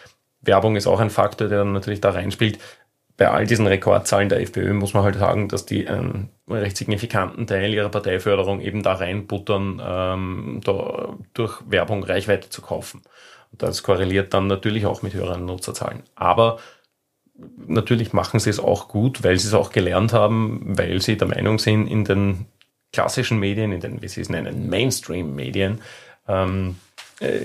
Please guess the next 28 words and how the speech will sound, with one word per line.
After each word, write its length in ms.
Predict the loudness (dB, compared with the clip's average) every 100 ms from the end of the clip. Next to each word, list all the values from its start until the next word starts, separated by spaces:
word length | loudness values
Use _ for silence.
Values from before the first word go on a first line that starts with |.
| -4 -6 -4
irgendwie 380 | 0 2 2 0
schlecht 280 | -2 -4 -2
behandelt 440 | 0 2 0 0
zu 100 | 2
werden 300 | 2 4 0
und 200 | -2 -2
deswegen 360 | -2 -2 -2 -4
auf 100 | -4
diese 200 | -4 -2
Plattform 380 | -2 -2 -2
relativ 260 | -2 -2 -2
früh 200 | 0 0
ausgewichen 720 | 2 0 -4 -6 -6 -6 -6 -2
sind 260 | 0 0
und 220 | -2 -6 -6
dann 220 | -6 -6 -4
mer-, 180 | -4 -4
haben 100 | -6
sie 100 | -2
gemerkt, 280 | 0 0
sie 100 | -2
haben 120 | -2 -2
Erfolg 340 | -2 -2 2
dort 260 | 2 2 -4 -14 -14 -14 -18 _
und, 380 | -2 -2 -4 -10
äh, 40 | 2
haben 420 | 2 2 0 0
dort 240 | 0 -2